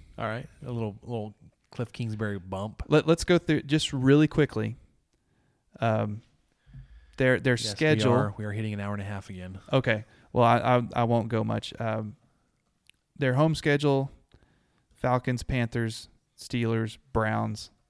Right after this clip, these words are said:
Speaker 2: Lions, Niners, Seahawks, and Rams. That's not bad.
Speaker 1: Well, 'cause they play in a crap division.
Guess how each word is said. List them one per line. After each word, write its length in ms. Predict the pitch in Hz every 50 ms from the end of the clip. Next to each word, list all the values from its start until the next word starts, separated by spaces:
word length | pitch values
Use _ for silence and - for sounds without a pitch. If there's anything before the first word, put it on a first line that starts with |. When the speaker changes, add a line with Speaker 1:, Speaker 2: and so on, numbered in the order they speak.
| _ _ _ _ -
Speaker 2:
Lions, 580 | 107 110 110 110 110 110 110 110 107 - - - _ _ _ _ _ _ _ _ _ -
Niners, 440 | 107 113 113 113 113 113 110 110
Seahawks, 540 | - - - 113 110 104 107 110 104 - -
and 160 | 113 104 107
Rams. 460 | 107 104 98 90 87 - - - - - _ _ _ _ _ _ _ _ _ _ _ _ _ _ _ _ _ _ _ _
That's 180 | - 127 135 -
not 160 | 185 170 135
bad. 380 | 117 120 120 113 104 92 104 - - _ _ _ _ _ _ _ _ _ _ _ _ _ _ _ _ _ _ _ _ _ -
Speaker 1:
Well, 240 | 127 117 104 98 - -
'cause 140 | - 117
they 100 | 117 113
play 140 | 107 - 127
in 60 | 123
a 40 | 110
crap 320 | - - - 101 101 - -
division. 560 | 101 95 90 95 98 95 90 87 90 92